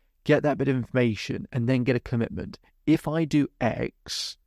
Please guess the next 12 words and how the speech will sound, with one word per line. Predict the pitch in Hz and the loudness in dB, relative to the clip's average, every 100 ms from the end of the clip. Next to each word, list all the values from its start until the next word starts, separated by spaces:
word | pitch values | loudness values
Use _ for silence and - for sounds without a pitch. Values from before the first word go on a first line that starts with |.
| _ _ _ _ _ _ _ | _ _ _ _ _ _ _
is | 123 | 0
there | 120 139 | 4 4
a | 123 | 4
commitment | - 120 120 123 107 | 0 0 0 -2 -2
that | 110 | 0
I'll | 117 | 0
be | 107 120 | 0 -4
paid | - 113 113 | -2 0 0
Y?" | 113 113 104 101 107 - _ _ _ _ - | 0 -2 -2 -4 -6 -10 _ _ _ _ 0
Get | 139 123 | 2 2
that | 135 117 - | -2 -4 -4
commitment. | 120 110 - - 78 | 0 0 -2 -8 -10